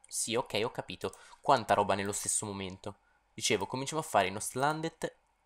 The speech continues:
la fabbrica di liquori. Poi come nuova ricerca andiamo a fare, andiamo a fare, andiamo a fare le railroad di livello due, ovvero le ferrovie di livello due, così riusciamo a farle attraverso più territori.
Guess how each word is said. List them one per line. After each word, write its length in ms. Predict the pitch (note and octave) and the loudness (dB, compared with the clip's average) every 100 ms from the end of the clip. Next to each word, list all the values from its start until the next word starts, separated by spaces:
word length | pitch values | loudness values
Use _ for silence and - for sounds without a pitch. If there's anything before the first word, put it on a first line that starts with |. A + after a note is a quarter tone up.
| _ _ _ - | _ _ _ -6
la 100 | A2+ | -2
fabbrica 380 | B2+ A2+ A2 A2 | 0 0 -2 -6
di 100 | G#2 | -6
liquori. 460 | G2 F#2 F2+ F#2 - _ _ _ - - | -6 -2 -2 -2 -8 _ _ _ -18 0
Poi 260 | A2+ G#2+ G2+ | 4 4 2
come 220 | B2+ B2+ | -4 -2
nuova 240 | B2 A#2 | 2 2
ricerca 640 | A2 - A2+ G2+ - - - - | 2 -2 -2 -2 -2 -10 -10 0
andiamo 500 | A#2 A#2 A2+ G#2 G2 | 2 2 0 0 -2
a 40 | |
fare, 480 | - - G#2 G2 F#2+ | -6 2 4 6 2
andiamo 280 | F#2+ G2+ G#2 | -4 -6 -8
a 60 | |
fare, 360 | - - G#2 F#2+ | -8 -2 0 0
andiamo 280 | F#2+ G2 G2+ | -6 -8 -8
a 40 | |
fare 520 | - - G#2 G2+ G2 - - - _ _ _ _ _ _ - - - _ _ - | -10 0 2 2 0 -8 -20 -20 _ _ _ _ _ _ -14 -12 -12 _ _ -4
le 200 | A#2+ A#2 | 2 4
railroad 500 | B2 C#3 A#2+ A#2+ G#2 | 4 2 4 2 2
di 140 | A#2 | -4
livello 400 | A2 A#2 A2+ A2 | 0 2 2 -2
due, 460 | A2 B2+ E3 F#3+ - _ _ - - | -4 0 0 -2 -8 _ _ -16 -6
ovvero 260 | A#2 A2+ | -2 0
le 100 | G2+ | 0
ferrovie 380 | G#2 A2+ A2 G#2+ | 0 2 2 0
di 80 | G2 | -6
livello 260 | G2+ G2+ G2+ | -4 -4 -2
due, 300 | A2 G#2 - | -2 -2 -2
così 360 | A2+ A#2 A2+ - | -4 -4 -4 -4
riusciamo 420 | - A2 - A#2 G#2+ | -6 -4 -4 -2 -2
a 40 | |
farle 320 | - A2+ G#2+ | 4 6 8
attraverso 460 | G2+ G#2+ G#2 - G#2+ | 6 2 0 -2 -10
più 120 | - | -4
territori. 460 | G2+ G2+ A#2+ C3+ | -4 -2 2 4